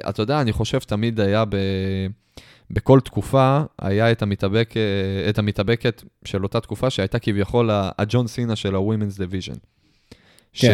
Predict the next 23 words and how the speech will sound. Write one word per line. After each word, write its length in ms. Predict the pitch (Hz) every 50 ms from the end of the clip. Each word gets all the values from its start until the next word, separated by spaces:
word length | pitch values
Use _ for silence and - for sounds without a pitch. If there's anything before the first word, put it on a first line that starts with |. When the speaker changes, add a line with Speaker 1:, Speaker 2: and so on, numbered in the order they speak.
| 101 101 101 101 101 101 101 101 101 90 -
Speaker 1:
שהיא 160 | - 120 131
הייתה 840 | 127 123 120 - 117 117 127 123 120 120 113 110 110 104 101 98 98 -
כביכול 560 | - 113 101 104 101 95 - 123 123 120 113
ה-, 260 | 110 104 101 101 98 -
האליטה 800 | - 98 101 101 104 110 117 139 143 - - 160 156 156 156 151 131
של, 380 | - - - 110 104 104 104
אה, 500 | 104 101 101 98 98 95 95 95 92 92 95 - _ _ _ _ _ _ _ _ _ - -
של, 340 | - - - 104 101 101 101
אה, 140 | 101 98 - -
אותו 440 | - - 107 104 - - 120 117 110
רוסטר 380 | 113 113 113 - - 110 104
נשים 320 | 101 101 - - 123 117 110
שהיה 300 | - - 104 101 101 98
באותה 260 | 98 95 - - 92
תקופה. 300 | - - - - - 90
Speaker 2:
עכשיו 140 | 87 - 107
Speaker 1:
היה 80 | 123
Speaker 2:
יש 60 | 127 131
Speaker 1:
לנו 100 | 131 131
Speaker 2:
לנו 220 | 131 131 127 120
Speaker 1:
את 100 | 117 -
איי 120 | 123 120
ג'יי, 480 | 113 107 - 113 107 107 104 101 95